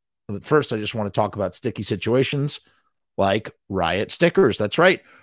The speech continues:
Riot Stickers is the official, uh, sponsor of the Frummas channel. We're doing a special deal with Riot Stickers, only available down in the comments below. You can get a thousand Riot Stickers, three inches by three inches,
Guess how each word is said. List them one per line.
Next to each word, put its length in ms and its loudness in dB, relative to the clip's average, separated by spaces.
Riot 280 6
Stickers 340 2
is 100 -6
the 140 4
official, 720 6
uh, 240 2
sponsor 380 2
of 20 0
the 60 0
Frummas 280 2
channel. 460 0
We're 140 -2
doing 300 0
a 80 -2
special 520 0
deal 340 6
with 160 6
Riot 220 0
Stickers, 280 -8
only 320 4
available 480 0
down 260 2
in 80 2
the 80 -2
comments 380 -4
below. 400 -4
You 340 2
can 160 -2
get 160 6
a 120 0
thousand 880 2
Riot 480 2
Stickers, 360 -6
three 200 -4
inches 220 2
by 180 2
three 280 -4
inches, 440 -4